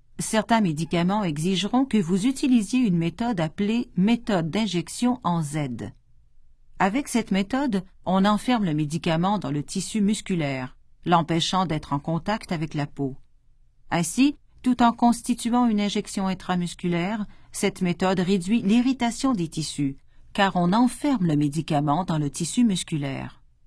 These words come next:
Elle s'utilise tant chez l'adulte que chez l'enfant. Voici en quoi consiste cette méthode.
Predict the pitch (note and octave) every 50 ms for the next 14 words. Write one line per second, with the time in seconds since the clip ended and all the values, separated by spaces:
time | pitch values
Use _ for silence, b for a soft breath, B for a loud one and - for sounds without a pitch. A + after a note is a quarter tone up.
0 | - - - _ - - - - _ _ _ _ _ - D#3 D#3+ D#3 - - E3
1 | D3 - - D3 C#3+ E3 F3+ F#3 E3 - - - F3 F3 E3 - D#3 C#3 C3+ C#3
2 | B2+ D#3+ F#3 G3+ F#3+ - G3 - - F3+ E3+ - G3 E3 D#3+ D#3 D3+ D3 - -
3 | C3+ B2+ B2+ C#3 - - - - - - - - _ _ - - - _ - -
4 | - - - - - - _ - - - _ _ - _ _ _ _ _ _ b
5 | b b b - F#3 E3 F#3 F#3+ F3+ - - G#3+ G3 D#3+ D3 - D#3 C#3+ - -
6 | E3+ F3 E3 - C#4+ C#4 - - F#3 - - D#3+ - - D3+ D3 - - B2 A2
7 | A#2 - -